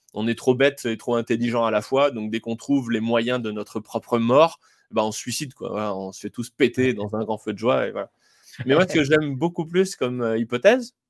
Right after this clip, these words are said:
Speaker 1: parce que si on imagine que ce phénomène s'est reproduit plein de fois, eh ben, mécaniquement, ça veut dire qu'il y en a qui se sont effectivement fait sauter la caisse, tu vois,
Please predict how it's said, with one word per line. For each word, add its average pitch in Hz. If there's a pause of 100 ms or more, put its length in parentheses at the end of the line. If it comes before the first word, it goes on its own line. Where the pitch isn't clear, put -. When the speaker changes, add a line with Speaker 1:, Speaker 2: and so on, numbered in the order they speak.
Speaker 1:
parce 120
que 139
si 170
on 175
imagine 151
que 110
ce -
phénomène 123
s'est 123
reproduit 123
plein 143
de 135
fois, 196 (560)
eh 127
ben, 131
mécaniquement, 175
ça -
veut 110
dire 127
qu'il 113
y 110
en -
a 127
qui 110
se -
sont 107
effectivement 117
fait 110
sauter 107
la 107
caisse, 208
tu -
vois, 113